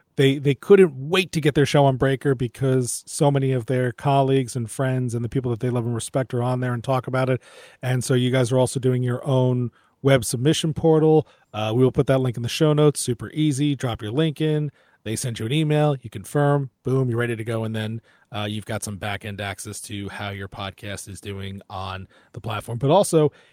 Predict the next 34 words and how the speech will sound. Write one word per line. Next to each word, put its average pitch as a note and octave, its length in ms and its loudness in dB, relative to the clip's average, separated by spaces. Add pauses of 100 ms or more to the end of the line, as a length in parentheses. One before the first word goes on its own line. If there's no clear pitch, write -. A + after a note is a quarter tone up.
(120)
if D3+ 200 -2
you C#3 120 2
are C3 120 0
already E3+ 380 6
on D3 140 2
there, D3 140 2
you C3 160 -4
could A#2 160 -6
still C4+ 240 2
use D#3 180 4
this - 160 -4
tool C#3+ 420 2 (120)
and B2+ 440 0 (160)
get C3 200 -2
some A#2 220 -6
metrics C3 500 -2
and A2 240 -10 (400)
anything D#3 260 4
in C#3+ 60 -2
particular C#3+ 520 2
about B2+ 400 -2
the C3 160 0
metrics B2+ 560 -2
back C#3 300 0
there C#3 220 0
that A#2 160 -4
you A#2+ 140 -4
wanna A#2 400 -4
share C3 540 -4
or G#2+ 60 -6
showcase C3 640 -2
or G#2+ 80 -10
show C3+ 260 -2
off? D3 240 -2